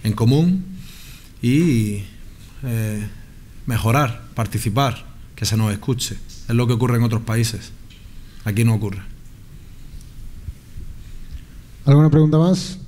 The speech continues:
Speaker 3: bueno, yo el tema de la huelga, Luis, si, eh, esa medida extraordinaria que tomasteis el, el año pasado sigue vigente en caso de, por ejemplo, no se renueve el convenio, eh, pues, eh, el año pasado puntualmente y se acabó, ¿visteis todos los resultados o no?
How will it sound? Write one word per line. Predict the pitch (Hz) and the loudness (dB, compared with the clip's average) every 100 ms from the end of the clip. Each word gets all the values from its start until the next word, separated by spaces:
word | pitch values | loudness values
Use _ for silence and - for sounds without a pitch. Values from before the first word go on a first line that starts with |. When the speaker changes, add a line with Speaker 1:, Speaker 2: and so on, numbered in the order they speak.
| - - | -12 -8
Speaker 3:
bueno, | - - - - - | -8 -8 -12 -10 -10
yo | 139 | -12
el | - | -12
tema | - 139 | -12 -12
de | |
la | 131 | -10
huelga, | 127 127 - 127 | -10 -10 -10 -10
Luis, | 123 - | -10 -10
si, | - 120 | -10 -12
eh, | - - - - - - - - - 135 | -12 -12 -10 -10 -10 -10 -12 -12 -12 -12
esa | - 135 135 | -10 -8 -8
medida | 139 143 135 | -8 -8 -8
extraordinaria | 131 - 135 131 - - | -8 -8 0 2 2 -6
que | - | -10
tomasteis | - - 131 - 127 123 123 240 - - - - | -10 -10 -10 -8 -8 -8 -8 -6 -6 -8 -12 -12
el, | 247 247 | -10 -8
el | 254 | -8
año | 269 - | -8 -6
pasado | - - - 170 165 - | -4 -4 -6 -8 -8 -8
sigue | - | -8
vigente | - - 139 - | -8 -8 -8 -8
en | 135 | -8
caso | 127 131 | -8 -8
de, | 127 | -10
por | 127 | -10
ejemplo, | 127 127 | -10 -10
no | |
se | 127 | -10
renueve | 127 123 120 | -10 -8 -8
el | |
convenio, | 123 120 147 156 151 151 139 | -10 -10 -10 -8 -8 -8 -8
eh, | 139 - - - - - - - - - - | -10 -12 -14 -14 -14 -12 -10 -10 -8 -8 -8
pues, | - - - | -8 -6 2
eh, | - - - - | 6 6 6 4
el | - | 2
año | 143 139 | 2 0
pasado | 139 131 | -4 -6
puntualmente | 131 131 135 131 - | -6 -6 -6 -8 -8
y | |
se | 131 | -8
acabó, | - 135 127 - 123 | -6 -4 -4 -4 -2
¿visteis | 120 127 - | -2 -2 -4
todos | 135 | -8
los | 131 | -6
resultados | - - - - | -4 -2 -2 -2
o | |
no? | - - - - - | -2 -2 -2 -4 -4